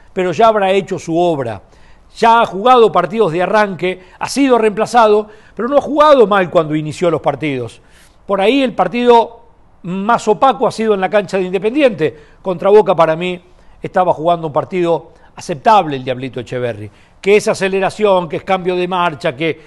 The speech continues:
tiene el gol allí muy, o el arco muy divisado, para ser un jugador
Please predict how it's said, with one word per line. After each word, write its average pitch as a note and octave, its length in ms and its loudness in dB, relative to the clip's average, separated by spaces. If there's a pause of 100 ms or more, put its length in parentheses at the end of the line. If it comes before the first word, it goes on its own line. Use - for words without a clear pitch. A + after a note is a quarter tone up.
(160)
tiene F#3 460 -2 (280)
el E3+ 200 -4
gol F#3+ 240 4
allí F#3+ 520 -4 (400)
muy, D#3+ 760 -2 (140)
o F#3 140 2
el F#3 140 -2
arco G#3+ 640 0 (220)
muy G3+ 240 -4
divisado, F#3 840 0 (300)
para F#3+ 200 0
ser C4+ 180 -4
un B3+ 80 -4
jugador G#3+ 600 0